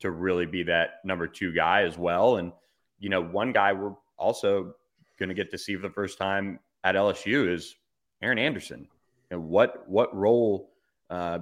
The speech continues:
does he play out of that slot? I mean, is he a screen guy? Do they move him into the backfield here and there? Do they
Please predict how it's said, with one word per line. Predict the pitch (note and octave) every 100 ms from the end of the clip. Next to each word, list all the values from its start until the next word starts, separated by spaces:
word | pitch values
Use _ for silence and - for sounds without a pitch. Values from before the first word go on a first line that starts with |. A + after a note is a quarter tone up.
| F2
does | G#2+ G2+
he | - G#2
play | - - A2+ G#2+
out | F#2+ G2
of | F#2
that | F2+ -
slot? | - G#2+ G2 E2
I |
mean, | F2 F2 E2+
is | D#2+
he | - G#2+ F#2+
a | D#2+
screen | - - A#2+ A#2+
guy? | A2+ G#2+ G#2 G2
Do | E2+ E2+
they | D#2
move | D#2+ D#2+
him | D#2
into | D2+ D#2
the |
backfield | D#2+ A#2 A#2+ A#2 G#2+
here | G#2+ G#2+
and | G#2
there? | G2+ F#2+
Do | E2 D#2+
they | D#2 D2+ D#2